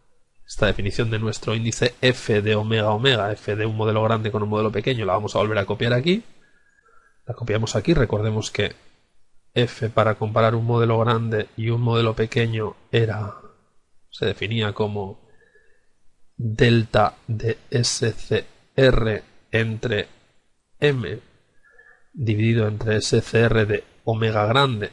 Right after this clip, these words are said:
entre n menos k menos uno. Vamos a mostrar lo que está aquí arriba.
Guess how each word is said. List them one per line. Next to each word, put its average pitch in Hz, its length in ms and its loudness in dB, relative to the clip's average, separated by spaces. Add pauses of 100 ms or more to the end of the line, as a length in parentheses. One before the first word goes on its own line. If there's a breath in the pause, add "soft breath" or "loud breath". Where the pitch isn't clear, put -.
entre 107 400 -4 (220)
n 113 260 0
menos 107 440 -6
k 123 220 0
menos 131 380 -2
uno. 175 320 0 (2500 soft breath)
Vamos 104 240 -8
a 117 40 -4
mostrar 110 460 -2
lo 107 140 -4
que 110 80 -6
está - 260 -4
aquí 101 220 -8
arriba. 113 400 -2